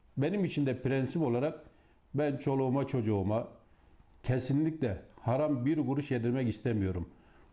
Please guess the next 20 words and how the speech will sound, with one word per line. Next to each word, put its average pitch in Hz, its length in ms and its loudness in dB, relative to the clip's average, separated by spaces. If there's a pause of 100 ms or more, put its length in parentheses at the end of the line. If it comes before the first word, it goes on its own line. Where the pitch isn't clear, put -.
Bunu 139 340 2
bu 156 60 2
şekilde, 107 520 0 (240)
bu 135 100 2
malzemeden 117 640 0
çaldığın 127 440 0
takdirde 131 500 -2
bu 151 100 2
malın 117 360 0 (280)
kazancı 120 380 0
haram 127 300 0
olacak. 90 280 -2 (520)
Ben 156 180 2
de 147 40 2
haramı 131 480 0
çoluğuma, 127 400 0
çocuğuma 113 500 0
kesinlikle 127 540 0
yedirmek 113 460 2
istemiyorum. 135 560 0